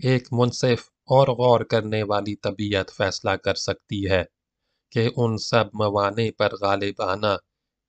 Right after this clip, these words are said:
इस्लाम की सदाकत की उम्दा दलील है।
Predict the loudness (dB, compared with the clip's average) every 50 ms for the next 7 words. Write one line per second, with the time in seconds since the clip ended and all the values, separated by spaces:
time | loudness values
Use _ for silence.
0 | _ _ _ -2 -2 -2 -2 -2 -2 0 0 0 0 -2 -4 -4 -6 -6 -6 -6
1 | -4 -2 0 0 0 0 -2 -4 -4 -4 -4 -6 -6 -4 -2 -2 -4 -4 -4 -2
2 | 0 0 0 0 -2 -2 -4 -2 -4 -6 -6 -6 -4 -2 0 0 0 0